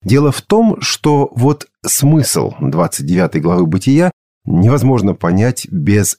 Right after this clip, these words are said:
этого общего принципа, общего правила,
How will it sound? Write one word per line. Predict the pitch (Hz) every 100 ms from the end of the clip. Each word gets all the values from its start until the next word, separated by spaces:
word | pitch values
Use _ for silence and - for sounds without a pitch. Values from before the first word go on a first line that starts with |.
| -
этого | 113 95 92 85 - -
общего | 101 - 92 85
принципа, | 73 _ 107 123 - 78 -
общего | 85 - 82
правила, | 73 98 104 101 90